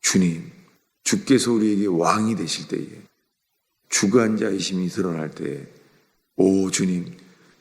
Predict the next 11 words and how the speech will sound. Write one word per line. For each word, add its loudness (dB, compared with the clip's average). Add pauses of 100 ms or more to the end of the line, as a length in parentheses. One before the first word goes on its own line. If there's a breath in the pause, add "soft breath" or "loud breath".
주의 4
뜻들이 -2
계시되고 -2 (680 soft breath)
저희를 2
새 -2
생명으로, 0 (480 loud breath)
새 0
삶으로 0 (680 loud breath)
이끄시는 2
주를 -4 (140)
찬양하나이다. -6